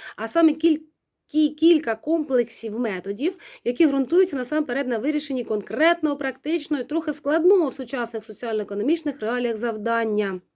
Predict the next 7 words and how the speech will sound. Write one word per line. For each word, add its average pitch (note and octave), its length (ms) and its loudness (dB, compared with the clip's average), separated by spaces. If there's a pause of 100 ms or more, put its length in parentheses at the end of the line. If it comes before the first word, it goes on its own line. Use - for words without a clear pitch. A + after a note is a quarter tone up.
(360)
Оживити E4 500 4
колишній C#4 480 -2
Котелевський B3 640 -4
гончарний G#3+ 540 -4
осередок A#3 580 -2 (200)
через C#4+ 380 0
туризм. A3 600 0